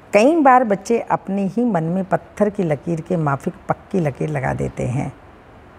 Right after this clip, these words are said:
जो मिटाते हैं लेकिन मिटती नहीं है। ऐसी लकीर अच्छी है, कितना बारी प्रतिज्ञा भी करते हैं,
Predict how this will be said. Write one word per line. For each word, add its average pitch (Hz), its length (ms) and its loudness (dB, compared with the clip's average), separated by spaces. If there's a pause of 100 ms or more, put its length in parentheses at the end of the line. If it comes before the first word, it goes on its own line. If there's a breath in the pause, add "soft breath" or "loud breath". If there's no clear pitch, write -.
जो 156 100 4
मिटाते 156 580 4
हैं 254 280 4 (580)
लेकिन 156 440 -4
मिटती 147 480 -6
नहीं 131 520 -2
है। 135 240 -8 (1120 loud breath)
ऐसी 226 320 4
लकीर 226 380 2
अच्छी - 560 -2
है, 208 180 -2 (520)
कितना 226 320 2
बारी 202 240 4
प्रतिज्ञा 185 520 0
भी 196 140 0
करते 175 440 -2
हैं, 165 220 -2